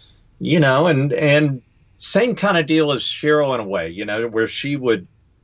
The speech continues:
wanna hear things a certain way, but also would reconstruct the songs to make 'em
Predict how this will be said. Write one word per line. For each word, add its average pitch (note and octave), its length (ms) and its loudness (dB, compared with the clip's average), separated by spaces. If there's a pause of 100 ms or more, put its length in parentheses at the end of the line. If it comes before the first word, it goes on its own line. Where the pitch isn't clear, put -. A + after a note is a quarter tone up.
(360)
wanna C#3 260 2
hear C#3+ 260 0
things C3 300 -6
a A2 80 -8
certain G#2+ 340 -4
way, G2 220 -2
but G2 160 -6
also G#2 460 0
would F#2 200 -4 (720)
reconstruct C#3 760 0
the B2+ 100 2
songs B2 760 0
to - 200 -14
make G#2+ 280 -4
'em G2+ 340 -6